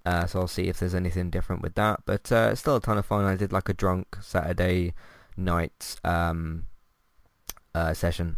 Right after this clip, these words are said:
and stuff. Didn't, didn't stream any of that, but, uh, that was, that was pretty fun. But it was basically, there was, how many of us was there? There was ten, so it was five v five. Some people came and some people went kind of thing. Um, and we did, like, a mixture of gun game and just these, these,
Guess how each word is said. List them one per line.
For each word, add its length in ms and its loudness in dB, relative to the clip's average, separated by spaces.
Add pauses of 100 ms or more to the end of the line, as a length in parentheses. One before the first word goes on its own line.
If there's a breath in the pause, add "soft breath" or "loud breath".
and 100 -2
stuff. 220 -2
Didn't, 280 2
didn't 200 0
stream 320 -2
any 180 -6
of 60 -8
that, 220 -4
but, 280 -6
uh, 120 -2
that 160 -2
was, 280 -8
that 120 -2
was 100 -8
pretty 200 -6
fun. 200 -2 (320 loud breath)
But 160 6
it 180 8
was 180 6
basically, 880 4
there 220 6
was, 880 2
how 80 0
many 240 0
of 100 -2
us 160 0
was 140 0
there? 100 2
There 140 6
was 100 4
ten, 380 6
so 120 4
it 40 2
was 100 -4
five 280 6
v 80 2
five. 360 2
Some 160 2
people 280 6 (260)
came 280 6
and 80 6
some 160 4
people 260 6
went 260 2 (100)
kind 180 -2
of 80 -2
thing. 260 2 (600 loud breath)
Um, 480 8
and 160 4
we 80 6
did, 220 4
like, 200 2
a 20 6
mixture 320 -2
of 120 0
gun 280 6
game 400 4
and 240 2
just 200 -2
these, 180 2
these, 260 -4